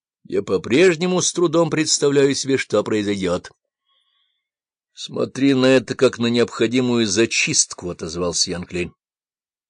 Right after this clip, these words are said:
"Это слово пробуждает более приятные эмоции, чем резня. Вдобавок мы именно к этому и стремимся".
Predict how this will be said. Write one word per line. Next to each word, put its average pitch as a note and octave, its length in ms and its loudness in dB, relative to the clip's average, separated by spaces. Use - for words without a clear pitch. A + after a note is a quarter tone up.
"Это D#3+ 240 -4
слово G3 380 6
пробуждает F3 680 2
более D3 460 2
приятные F#2+ 640 -2
эмоции, F#2+ 460 0
чем F#2 320 -2
резня. F2+ 540 -4
Вдобавок G#2 460 0
мы G2 140 0
именно F#2+ 200 0
к - 160 -6
этому E2+ 320 -2
и F2+ 80 -2
стремимся". G#2+ 720 -2